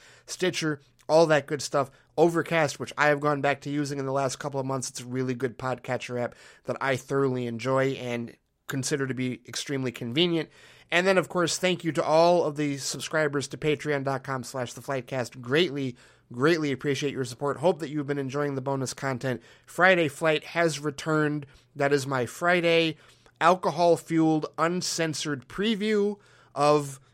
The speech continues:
exactly what I'm talking about on the main show. I did an episode, the, the return episode was my uncensored, swear-filled, ranty review of Ant-Man and the Wasp: Quantumania, where I was staunchly defending it against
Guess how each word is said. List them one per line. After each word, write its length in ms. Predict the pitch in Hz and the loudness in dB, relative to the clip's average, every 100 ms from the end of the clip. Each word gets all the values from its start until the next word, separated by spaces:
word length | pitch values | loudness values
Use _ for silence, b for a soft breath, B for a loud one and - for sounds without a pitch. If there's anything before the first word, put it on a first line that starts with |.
| _ | _
exactly 520 | 139 120 135 170 170 | -6 -2 2 2 0
what 140 | 165 160 | 0 0
I'm 100 | 147 | 0
talking 320 | 170 156 156 | -2 -2 -2
about 200 | 151 147 | -2 -2
on 100 | 147 | -4
the 60 | |
main 240 | 143 151 151 | -2 -2 -4
show. 340 | - 151 143 | -2 0 0
I 140 | 104 131 | -2 -2
did 180 | 135 | -2
an 80 | 135 | -2
episode, 480 | 143 139 - 139 135 | -2 -4 -4 -2 -2
the, 140 | 127 | -4
the 160 | 101 131 | -6 -6
return 400 | 131 120 165 160 | -6 -4 -2 0
episode 500 | 143 139 135 143 131 | -2 -4 -4 -2 -2
was 400 | 127 127 117 - b b b _ | -4 -6 -6 -8 b b b _
my 320 | 139 139 135 131 B B - | 0 2 2 -2 B B 2
uncensored, 880 | 160 175 - - 156 139 156 139 | 2 2 0 0 0 -2 -4 -4
swear-filled, 760 | 131 - 143 165 160 - 151 143 | -4 -4 0 2 0 0 0 0
ranty 440 | 127 143 147 147 | -2 -4 -2 -4
review 360 | 139 127 135 139 | -4 -4 0 0
of 100 | 123 - | -2 -4
Ant-Man 400 | 135 117 131 131 | -6 -4 -6 -6
and 80 | |
the 40 | 120 | -4
Wasp: 360 | 127 131 - | -4 -4 -6
Quantumania, 580 | - 127 120 123 127 131 | -6 -6 -6 -6 -4 -4
where 180 | 123 120 | -4 -4
I 120 | 123 | -4
was 160 | 120 110 | -6 -8
staunchly 500 | - - 165 165 143 | -8 -4 -2 -4 -10
defending 600 | 120 - - 180 127 110 | -12 -12 -8 -6 -8 -12
it 220 | - - B B B - | -16 -20 B B B -10
against 460 | 139 143 143 - | -4 0 -2 -4